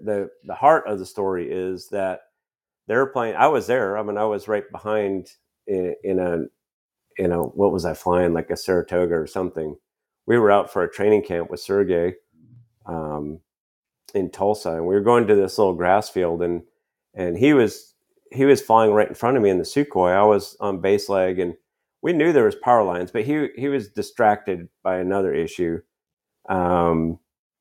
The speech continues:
and, and lost sight of the power line and, and flew through it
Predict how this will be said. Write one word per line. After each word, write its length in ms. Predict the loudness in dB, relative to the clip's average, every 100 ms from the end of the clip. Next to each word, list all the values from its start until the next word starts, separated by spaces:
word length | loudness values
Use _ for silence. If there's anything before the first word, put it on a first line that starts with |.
| _ -20 -10
and, 440 | -6 -6 -6 -10 -14 _ _ _ _ _ _ -12
and 140 | -4
lost 280 | 0 0 2
sight 180 | 2 4
of 80 | 0
the 80 | -4
power 260 | 0 2
line 240 | 0 -4 -8
and, 160 | -10 -10
and 200 | -12 -10
flew 220 | -2 -2
through 360 | 0 -2 -2 -4 -14 _ _ _ _ _
it 80 | -2